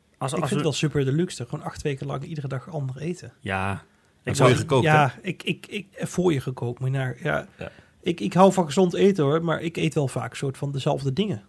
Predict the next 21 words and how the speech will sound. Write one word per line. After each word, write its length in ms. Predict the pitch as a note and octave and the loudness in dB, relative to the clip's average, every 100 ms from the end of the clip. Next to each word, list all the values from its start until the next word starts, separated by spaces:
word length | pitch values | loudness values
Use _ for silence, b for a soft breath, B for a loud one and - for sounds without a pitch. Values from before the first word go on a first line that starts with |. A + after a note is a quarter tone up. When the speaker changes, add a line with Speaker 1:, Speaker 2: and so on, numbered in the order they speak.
| _ _ | _ _
Speaker 2:
zeg 200 | _ - | _ -16
maar. 200 | A#2 - - - - _ _ _ | -14 -16 -20 -20 -20 _ _ _
Speaker 3:
Mhm. 280 | - G2 G2+ F2 _ _ _ _ | -12 -8 -8 -8 _ _ _ _
Speaker 2:
Dus 120 | D3+ | -6
ik 60 | C#3+ | 0
heb 120 | D3 | 2
gewoon 220 | - D3 | 4 2
een 100 | C#3 | 0
bak 180 | C3+ B2+ | -2 -4
salade, 420 | - C3+ D#3 C3 | -4 -2 0 -2
maar 140 | B2 C3+ | -2 -4
ja, 60 | |
daar 240 | C3+ C3 C3+ | -4 -8 -8
varieer 440 | - C3 C3+ D3 | -6 -4 0 0
ik 100 | D#3 | 0
niet. 80 | D3 | -4
Het 100 | D#3+ | -8
zijn 120 | - | -2
wel 80 | C3+ | 2
heel 100 | D3 | 2
veel 200 | D3 C3 | 0 -6